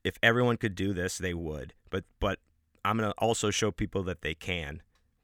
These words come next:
when they want to. You know, I don't know if that makes any sense to me. It does, uh, but yeah. So it's, this is high energy, this card, the upright Queen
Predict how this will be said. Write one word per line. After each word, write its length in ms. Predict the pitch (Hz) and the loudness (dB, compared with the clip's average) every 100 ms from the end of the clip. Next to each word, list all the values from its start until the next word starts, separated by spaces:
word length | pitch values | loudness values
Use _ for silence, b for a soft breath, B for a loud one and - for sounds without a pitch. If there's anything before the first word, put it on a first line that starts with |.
| - 113 | -20 -14
when 180 | - 87 | -6 -4
they 100 | 85 | -2
want 300 | 87 85 92 | -2 -2 -4
to. 260 | - 53 - - _ _ | -6 -8 -10 -16 _ _
You 80 | 104 | -6
know, 140 | 95 90 - | -6 -2 2
I 80 | 110 | 2
don't 100 | 78 | 2
know 120 | 64 | -6
if 80 | 65 | -8
that 160 | - | -10
makes 160 | - - | -10 -10
any 100 | - | -10
sense 240 | - - | -10 -8
to 80 | 117 | -4
me. 160 | 117 113 B B B B B - | -2 -4 B B B B B -8
It 120 | 101 | -4
does, 360 | 110 101 98 - | 0 0 -2 2
uh, 280 | 107 92 92 | 2 2 0
but 360 | 123 113 101 - - | 2 4 2 -2 -6
yeah. 260 | 113 69 - - | 0 0 -2 -8
So 160 | - | -4
it's, 140 | 107 - | -4 -2
this 200 | 131 127 | -4 -4
is 80 | |
high 400 | 107 - 120 117 | -4 4 10 10
energy, 480 | 98 95 87 76 67 | 8 4 0 -4 -8
this 180 | 67 78 | -8 -8
card, 380 | - 82 76 80 | -4 -4 -4 -8
the 140 | - | -6
upright 400 | 87 - 78 73 - | -4 -2 -4 -4 -8
Queen 380 | - 80 69 | -8 -6 -8